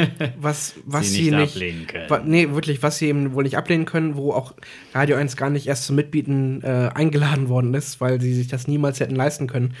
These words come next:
Speaker 1: Ja.
Speaker 2: Also da muss ein richtig, richtig fettes Angebot, äh, gekommen sein, was eben wirklich, ja,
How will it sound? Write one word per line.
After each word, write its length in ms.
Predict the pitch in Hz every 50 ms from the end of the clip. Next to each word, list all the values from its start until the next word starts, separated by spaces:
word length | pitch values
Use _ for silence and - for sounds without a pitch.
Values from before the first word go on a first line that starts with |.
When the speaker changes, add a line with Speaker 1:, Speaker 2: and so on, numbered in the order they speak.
| - - 107
Speaker 1:
Ja. 180 | 107 107 98 101
Speaker 2:
Also 180 | 113 131 139 139
da 60 | 139
muss 240 | 143 143 127 - -
ein 100 | 147 143
richtig, 480 | 131 143 160 165 170 - 160 156 - -
richtig 300 | 151 147 - 147 131 -
fettes 500 | - 151 147 - 143 139 139 - - -
Angebot, 600 | 147 156 160 151 139 131 135 135 131 127 127 -
äh, 140 | 127 131 127
gekommen 400 | 127 123 120 - 151 147 143 135
sein, 300 | 127 120 120 123 127 127
was 160 | 143 - -
eben 140 | 143 143 139
wirklich, 400 | 139 139 135 139 135 127 - - - - - - - - - - - _
ja, 300 | - 143 127 117 101 -